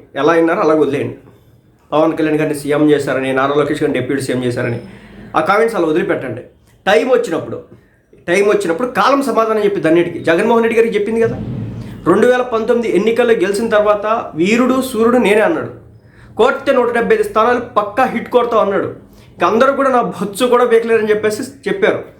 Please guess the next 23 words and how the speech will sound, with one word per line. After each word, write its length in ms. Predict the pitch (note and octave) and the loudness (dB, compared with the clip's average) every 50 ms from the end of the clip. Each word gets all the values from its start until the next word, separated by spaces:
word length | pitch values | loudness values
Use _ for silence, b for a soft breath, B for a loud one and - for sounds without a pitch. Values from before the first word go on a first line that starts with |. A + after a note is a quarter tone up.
| B B B B B B _ - | B B B B B B _ 2
ఇన్ని 200 | A#3 C4+ C#4+ D4 | 4 4 4 4
చేసినటువంటి 800 | C#4+ C#4 C#4+ C#4+ C#4+ D4+ C#4+ C4+ C#4 C4 C4+ C4 A#3+ F3+ - - | 4 2 2 2 -2 -2 0 2 2 2 2 -2 -4 -6 -4 -2
జగన్మోహన్ 380 | D#3 E3+ G3+ G#3+ A3 A3 G#3 G#3 | 0 0 2 2 0 0 0 0
రెడ్డి 160 | G#3 G3 F#3 | -2 -2 0
గారి 140 | G3+ G3 G3 | -2 -2 0
పరిస్థితి 300 | F#3 F#3 F#3 - - A3 | -2 -2 -2 0 0 0
ఏమైందో 220 | G#3 G3+ G3+ G#3 | 2 2 0 0
మనందరికి 360 | F#3+ D#3+ D3 D3 D#3 E3 D#3 - | 0 0 2 2 2 0 0 0
కూడా 140 | E3+ E3+ | 0 0
కాలం 440 | A3 - - - D#3 D3+ F#3 G#3 G#3 | 0 -2 -6 -4 -2 0 0 0 0
సమాధానం 380 | F3 E3+ D#3+ E3 E3 E3 D#3+ C#3 | 0 0 2 2 2 0 0 -2
చెప్పింది. 320 | C3+ C3+ B2+ B2 A2+ G#2 - - - - B B B B B B B B - | -2 -4 -6 -6 -8 -8 -10 -14 -20 -20 B B B B B B B B 0
కాబట్టి 300 | F#3 G#3 - - - C4 | 0 2 2 0 -2 -4
ఇప్పుడు 320 | B3+ B3 - - - D#3 | -6 -6 -8 -8 -8 -8
మహాసేన 500 | C3 A#2 A#2 A#2 E3+ G3 G3+ A3+ B3 B3 | -4 -4 -2 0 0 2 2 2 2 2
రాజేష్ 320 | B3 F#3+ G3+ A3 A#3 A3+ A3+ | 2 2 2 2 2 2 2
గారు 140 | B3 A#3+ A#3 | 2 2 2
మాట్లాడినటువంటి 580 | A#3 A3 A3 - A#3 A3+ A#3 A3+ A#3 A#3 F#3+ | 2 0 0 0 0 0 0 0 0 0 0
మాటలకు 360 | F3 E3+ G3 G3+ A3 A3 G#3+ | 0 0 2 2 2 0 2
కూడా 140 | - A3 B3 | 2 0 0
కాలమే 380 | C4+ - G#3+ G#3 A3 A#3+ C4 B3+ | 0 0 0 0 2 2 0 0
సమాధానం 420 | B3 B3 A#3+ A#3+ A3+ A3+ A3+ G#3 | 0 0 -2 0 0 0 0 0
చెప్పింది. 380 | F3 - - E3+ D#3 A#2+ - | 0 -2 -2 -4 -6 -6 -8